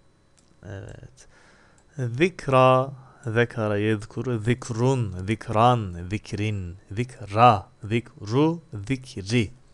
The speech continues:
Mastar gayri miminin sonuncu harfindeki hareket değişkendir. Mureptir çünkü mastarlar. Farklı farklı olabilir. Burada mef'ul,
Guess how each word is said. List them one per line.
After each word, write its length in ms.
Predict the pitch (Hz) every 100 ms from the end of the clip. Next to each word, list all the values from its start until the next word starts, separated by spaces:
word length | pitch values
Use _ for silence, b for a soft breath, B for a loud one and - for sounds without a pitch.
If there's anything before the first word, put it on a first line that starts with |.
| B B B B B B -
Mastar 340 | 151 143 139
gayri 320 | 131 131 123 113
miminin 360 | 107 92 92
sonuncu 680 | 110 113 110 107 104 107 101
harfindeki 580 | 101 98 - 95 92 -
hareket 400 | 85 87 - 139
değişkendir. 580 | 117 110 - 123 107 95
Mureptir 540 | 95 101 113 - -
çünkü 200 | 110 -
mastarlar. 600 | 87 87 - 87 131 165 _ b b b _
Farklı 380 | - 117 - 107
farklı 340 | 92 92 113
olabilir. 540 | 98 90 87 127 160 b b b -
Burada 400 | 127 104 123 123
mef'ul, 580 | 101 104 101 - 143